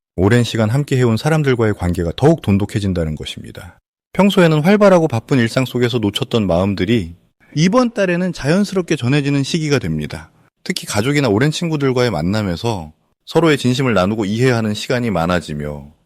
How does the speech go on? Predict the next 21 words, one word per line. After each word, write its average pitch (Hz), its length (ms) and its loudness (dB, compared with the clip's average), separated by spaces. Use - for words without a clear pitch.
그 160 160 2
과정에서 135 480 0
마음의 110 420 2
위로와 123 280 2
힘을 139 240 -2
얻게 92 200 -2
됩니다. 76 480 -6
또한 139 200 4
직장이나 131 500 2
모임에서도 110 800 2
원숭이띠의 139 680 6
경험과 80 680 2
지혜를 151 520 6
존중하는 110 600 4
분위기가 95 480 2
형성되어 76 720 0
자연스럽게 160 800 2
조언을 120 420 2
구하는 101 380 0
이들이 90 300 -2
늘어납니다. 80 800 -2